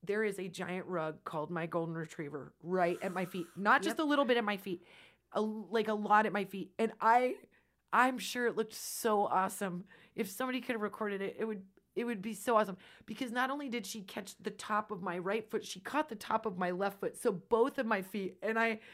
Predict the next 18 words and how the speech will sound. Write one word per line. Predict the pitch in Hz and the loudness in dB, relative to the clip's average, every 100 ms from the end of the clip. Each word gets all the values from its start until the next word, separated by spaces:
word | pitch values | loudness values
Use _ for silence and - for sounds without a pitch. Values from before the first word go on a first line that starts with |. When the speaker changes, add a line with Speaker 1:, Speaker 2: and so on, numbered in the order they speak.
| - - | -20 -8
Speaker 1:
did | 349 | 0
that | 220 226 | 4 4
weird | 220 220 208 | 4 0 2
thing | 233 240 | 0 0
where, | 233 | 0
like, | 208 196 208 | 0 -2 -6
you | |
crab, | 190 - 196 180 185 190 | -10 -8 -2 0 2 2
like, | 233 208 | 2 0
with | 202 | -2
your | 190 180 | -6 -8
fingers. | 214 208 247 - | -6 -4 -6 -8
Speaker 2:
Yeah. | 185 175 170 - - | -8 -6 -8 -10 2
Speaker 1:
And | 240 233 220 _ _ | 4 4 2 _ _
I | - 262 | 0 0
thought | 269 277 | 2 0
I | 269 | 2
had | 220 208 233 196 185 | 0 2 2 2 -4